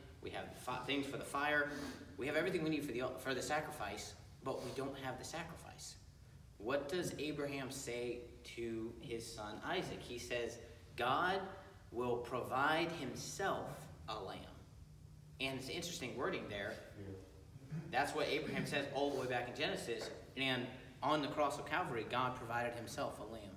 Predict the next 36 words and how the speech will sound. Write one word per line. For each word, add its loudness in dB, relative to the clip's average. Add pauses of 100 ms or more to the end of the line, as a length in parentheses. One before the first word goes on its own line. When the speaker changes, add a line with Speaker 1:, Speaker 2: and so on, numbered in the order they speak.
Speaker 1:
and -10
that -6
lamb -6
was -8
Jesus -10
Christ. -8 (300)
And 2
he -4
gave 2
of -6
himself. -2 (640)
And 8
so 6
as 4
he 0
raises 4
up 4
his -2
hand 4 (300)
to 2
slay 4
his 0
son, 4 (1160)
God 4
stops 2
him, -2 (240)
and 0
then, 2
uh, 4
Abraham 0
looks 0
over. 4 (200)
I -8
keep -6
saying -8
Moses -8